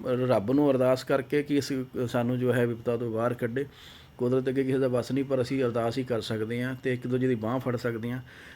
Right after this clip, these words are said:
ਬਹੁਤ ਕੁਝ ਸਿੱਖਣ ਨੂੰ ਮਿਲ ਰਿਹਾ ਸਾਡੇ ਸਮਾਜ ਸੇਵੀ ਭਰਾਵਾਂ ਦੇ, ਭੈਣਾਂ ਦੇ, ਜਿਹੜੇ ਵੀ ਸਾਡੇ ਲੱਗੇ ਨੇ ਇੱਕ ਦੂਜੇ ਦੀ ਹੈਲਪ ਕਰਨ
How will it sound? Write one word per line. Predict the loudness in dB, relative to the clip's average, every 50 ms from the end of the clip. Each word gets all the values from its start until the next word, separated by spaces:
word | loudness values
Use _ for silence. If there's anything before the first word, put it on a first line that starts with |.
| -18 -10 -4
ਬਹੁਤ | 2 4 4 4 4 2
ਕੁਝ | 2 0 0
ਸਿੱਖਣ | 0 -2 -2 2 2 2
ਨੂੰ | 4 4
ਮਿਲ | 4 4 4 4
ਰਿਹਾ | 4 4 4 2 0 -2 -8 -16 -20 -14 -8 -4
ਸਾਡੇ | -2 -2 -2 0
ਸਮਾਜ | 0 0 2 2 2 2
ਸੇਵੀ | 2 0 0 0
ਭਰਾਵਾਂ | 0 0 2 2 2 2 2 0
ਦੇ, | 0 -2
ਭੈਣਾਂ | -2 -2 -2 -2 0 0 0
ਦੇ, | 0 0
ਜਿਹੜੇ | 0 0 0 0
ਵੀ | 0 0
ਸਾਡੇ | 0 0 0 0
ਲੱਗੇ | 0 -2 -2 0 0 0 0
ਨੇ | 0
ਇੱਕ | -2 -2
ਦੂਜੇ | -2 0
ਦੀ | 0
ਹੈਲਪ | 0 0 -2 -2 -2
ਕਰਨ | -4 -2 -4